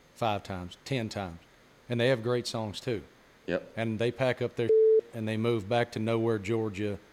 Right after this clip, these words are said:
Speaker 2: Yep.
Speaker 1: And, and that was their path. Why did y'all work?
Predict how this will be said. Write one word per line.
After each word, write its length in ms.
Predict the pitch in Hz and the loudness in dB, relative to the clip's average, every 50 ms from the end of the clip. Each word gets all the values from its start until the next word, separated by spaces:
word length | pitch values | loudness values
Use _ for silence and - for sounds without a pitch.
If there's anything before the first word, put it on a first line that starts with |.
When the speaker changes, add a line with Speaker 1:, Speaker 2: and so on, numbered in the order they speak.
| - - - - - - | -20 -20 -20 -12 -4 -2
Speaker 2:
Yep. 100 | 92 101 | 0 2
Speaker 1:
And, 320 | 113 107 107 104 104 101 - - - - - - - - - - - - - | 2 0 0 -2 -4 -6 -8 -12 -20 -20 -20 -20 -20 -20 -20 -20 -20 -16 -8
and 460 | - 131 131 123 117 113 107 107 95 - - - | -4 -2 -2 0 0 0 -2 -4 -4 -8 -6 -2
that 240 | 120 131 131 123 | 0 0 2 2
was 160 | 117 117 101 101 | 0 -2 -2 0
their 160 | 123 113 107 | 0 -2 -2
path. 540 | - - 127 113 92 76 - - - - - - - | -2 -2 -2 -2 -2 -4 -8 -14 -20 -20 -20 -14 -2
Why 320 | 104 110 123 139 156 170 | 2 6 8 8 8 8
did 200 | 156 156 147 120 | 6 4 4 4
y'all 260 | 131 135 135 127 123 | 6 6 6 6 6
work? 240 | 117 127 110 - | 4 2 0 -2